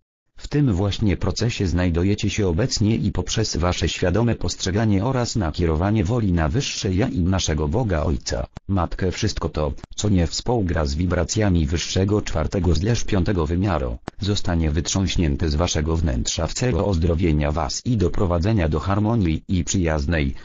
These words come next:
radosnej koegzystencji. Wyobraźcie sobie wielką orkiestrę grającą jakąś symfonię,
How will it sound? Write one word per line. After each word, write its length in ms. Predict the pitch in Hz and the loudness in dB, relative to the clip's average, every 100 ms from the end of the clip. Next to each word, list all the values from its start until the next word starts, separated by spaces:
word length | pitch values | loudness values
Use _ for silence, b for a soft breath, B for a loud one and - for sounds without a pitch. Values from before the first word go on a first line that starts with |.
| B | B
radosnej 560 | 85 90 82 76 71 69 | -2 0 0 0 0 -2
koegzystencji. 960 | 85 82 80 65 - 101 76 - 60 - - _ _ B | 0 0 0 -2 0 0 0 -2 -4 -6 -14 _ _ B
Wyobraźcie 800 | 78 104 92 82 76 - - 113 | 0 2 2 2 0 -2 -4 -2
sobie 300 | 104 98 85 | 0 0 0
wielką 420 | 76 107 110 110 98 | 2 0 0 0 0
orkiestrę 520 | 80 - 80 - 87 | 0 -2 -2 0 -2
grającą 560 | 76 76 92 113 127 | 0 0 0 0 0
jakąś 520 | 110 98 - 98 - - | 2 0 2 0 0 -4
symfonię, 600 | - 78 - 78 58 | -2 0 2 0 0